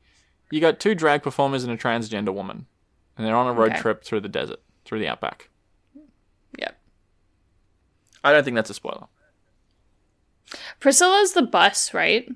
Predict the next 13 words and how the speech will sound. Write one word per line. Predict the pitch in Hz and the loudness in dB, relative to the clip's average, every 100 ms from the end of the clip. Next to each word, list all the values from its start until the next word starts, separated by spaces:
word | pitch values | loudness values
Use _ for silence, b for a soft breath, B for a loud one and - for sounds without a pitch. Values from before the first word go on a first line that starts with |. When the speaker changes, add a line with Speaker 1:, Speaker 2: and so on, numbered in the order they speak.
| _ | _
Speaker 2:
Sorry, | - 196 170 | 2 4 4
just | 160 208 | 2 -4
take | - 233 | 0 4
that | 135 185 | 6 6
Speaker 1:
Yeah. | 156 | 4
Speaker 2:
out. | 160 - - | -2 -6 -4
But | 170 - _ _ _ _ | -2 -2 _ _ _ _
yeah, | 196 170 170 | 2 2 2
okay. | 170 - - _ _ _ _ _ _ _ _ _ _ _ | -2 -6 -8 _ _ _ _ _ _ _ _ _ _ _
Speaker 1:
What | 139 190 233 | 2 4 6
they | 160 | 6
do | 123 127 131 127 123 - | 6 8 10 8 4 -2
with | 123 117 113 - | 0 4 4 2